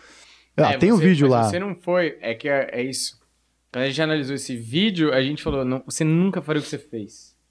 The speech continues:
Speaker 1: É, faria totalmente diferente hoje.
Speaker 2: Totalmente diferente. Tipo,
Speaker 1: Ah.
Speaker 2: a, esse, a coisa era o seguinte, eu lembro melhor que o Humberto as coisas.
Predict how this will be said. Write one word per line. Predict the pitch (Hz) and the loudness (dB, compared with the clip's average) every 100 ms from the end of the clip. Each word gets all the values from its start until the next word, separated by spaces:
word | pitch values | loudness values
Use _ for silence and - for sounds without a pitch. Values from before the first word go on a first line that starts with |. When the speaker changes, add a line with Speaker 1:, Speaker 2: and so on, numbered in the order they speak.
| - | -2
Speaker 1:
É, | 139 131 | 2 2
faria | - 117 | 6 4
totalmente | 135 151 175 | 6 4 4
diferente | 175 151 143 123 | 4 4 6 6
hoje. | 123 | 6
Speaker 2:
Totalmente | 113 98 190 | 6 4 0
diferente. | - 170 156 147 - | -2 -2 0 -2 -8
Tipo, | - - | -14 -8
Speaker 1:
Ah. | 110 101 120 127 | -4 0 2 0
Speaker 2:
a, | - | -2
esse, | 123 - | -8 -6
a | 127 123 | -4 -4
coisa | - 151 | -4 -2
era | 156 | -2
o | |
seguinte, | 151 156 127 139 143 - 120 _ _ _ - | -4 -8 -8 -8 -8 -12 -18 _ _ _ -10
eu | 127 | -8
lembro | 143 | -8
melhor | 135 143 | -6 -8
que | 139 | -6
o | |
Humberto | 139 120 104 | -4 -4 -4
as | 101 | -12
coisas. | - 92 | -20 -20